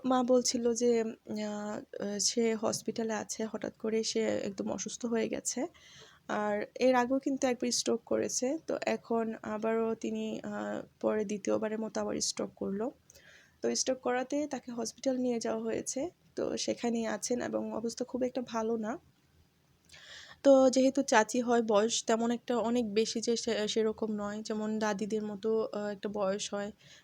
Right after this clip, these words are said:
আহ, সেরকম নয়, মা-, মোটামুটি বয়স। তো,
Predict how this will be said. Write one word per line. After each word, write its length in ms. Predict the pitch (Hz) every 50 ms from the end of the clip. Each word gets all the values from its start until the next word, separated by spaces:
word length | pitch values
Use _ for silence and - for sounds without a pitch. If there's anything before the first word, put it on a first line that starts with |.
| _ -
আহ, 380 | - 208 202 202 196 208 208 214
সেরকম 420 | - - 233 226 226 226 240 226 220
নয়, 220 | 214 208 214 254 254 _ _ _ -
মা-, 300 | 226 220 214 214 214 214
মোটামুটি 440 | 220 214 220 226 214 214 202 220 214
বয়স। 540 | 196 208 202 196 196 214 240 - - - - - _ _ _ _ _ -
তো, 280 | - 220 220 220 214